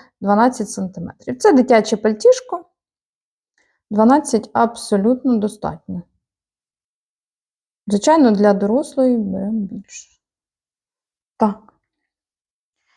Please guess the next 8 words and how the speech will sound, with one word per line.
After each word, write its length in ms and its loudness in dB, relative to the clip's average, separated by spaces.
І 80 4
зараз 560 2
дуже 340 2
важливо 600 -4
обов'язково 880 0
прометати 840 2
оці 300 2
лінії. 480 0